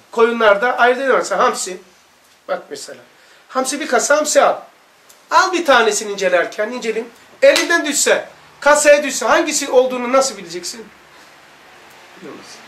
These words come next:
Speaker 1: Bile-, niçin? O kadar birbirine benziyor. İnsanda ise bu esmaların dırrrr tepsi var.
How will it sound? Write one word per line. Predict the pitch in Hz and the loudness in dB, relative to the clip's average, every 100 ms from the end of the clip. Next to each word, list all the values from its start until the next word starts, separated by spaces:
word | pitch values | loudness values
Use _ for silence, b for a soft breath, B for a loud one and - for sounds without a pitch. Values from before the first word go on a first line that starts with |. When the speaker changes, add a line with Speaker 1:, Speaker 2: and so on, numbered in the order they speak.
| 220 | -2
Speaker 1:
Bile-, | 330 285 220 339 | 4 4 4 2
niçin? | 339 302 208 - | 2 -2 -6 -4
O | 226 | -2
kadar | 240 330 339 | 0 0 0
birbirine | 302 285 277 247 | -4 2 4 4
benziyor. | 220 196 175 151 - - - B B B - | 2 0 -4 -10 -10 -16 -20 B B B -6
İnsanda | 262 320 - 311 302 | -2 0 2 2 2
ise | 359 285 - 190 - - - - - - - - 175 | 0 0 2 0 -2 -10 -20 -20 -20 -20 -20 -20 -20
bu | 180 349 330 - | -2 2 2 2
esmaların | - - - 262 262 233 214 226 - | 2 2 2 4 4 4 4 2 0
dırrrr | 214 226 226 233 240 | -6 -6 -4 -4 -4
tepsi | 269 269 - | -4 -4 -2
var. | 208 262 | 0 0